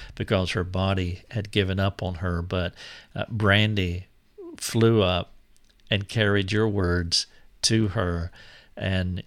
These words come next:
you were a great encouragement to our friend. The second topic that I want to cover here is called mental clarity in,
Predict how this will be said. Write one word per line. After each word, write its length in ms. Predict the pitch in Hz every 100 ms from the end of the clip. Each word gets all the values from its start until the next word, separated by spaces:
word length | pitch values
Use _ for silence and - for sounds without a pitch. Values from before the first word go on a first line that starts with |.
| -
you 180 | 101
were 200 | 95 92
a 40 | 90
great 320 | 90 90 90
encouragement 880 | 90 90 113 101 95 - 82 87 -
to 340 | - 95 90 85 - - - -
our 240 | 85 82
friend. 520 | 82 - 95 90 78 78 - - - -
The 80 | -
second 400 | - 170 175 123
topic 400 | 131 107 107 -
that 160 | 107 95
I 40 |
want 240 | 98 107 -
to 60 |
cover 360 | 110 113 98 95
here 300 | 92 101 98
is 120 | 98
called 260 | - 107 95
mental 520 | 110 120 120 110 92
clarity 800 | - - 107 107 107 90 80 85
in, 420 | - 123 95 87